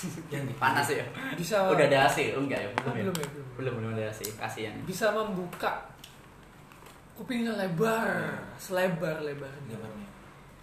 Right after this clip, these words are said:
Speaker 3: Untuk
Speaker 1: Men-,
Speaker 3: mendengar suara
Speaker 1: menjalar
Speaker 3: kami.
Speaker 1: semua. Iya.
Speaker 3: Jangan dimatikan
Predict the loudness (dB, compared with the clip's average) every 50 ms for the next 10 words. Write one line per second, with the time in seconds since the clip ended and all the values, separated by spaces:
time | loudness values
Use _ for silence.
0 | -20 -14 -8 -6 -4 -4 -2 -4 -4 -6 -6 -6 -4 -4 -2 0 -2 -2 -2 -2
1 | -2 0 0 4 4 6 6 6 4 2 2 0 0 -2 -2 -2 -2 -4 -4 -6
2 | -6 -8 -10 -12 -12 -14 -14 -16 -18 -20 -20 -20 -20 -20 -18 -12 -8 -6 -6 -6
3 | -6 -8 -8 -8 -8 -8 -10 -10 -10 -12 -12 -14 -14 -16 -16 -18 -18 -20 -20 -20
4 | -20 -20 -20 -20 -20 -20 -20 -20 -20 -20 -20 -20 -20 -20 -20 -20 -20 -20 -20 -20
5 | -20 -20 -20 -20 -20 -20 -18 -16 -12 -12 -10 -8 -8 -6 -4 -4 -4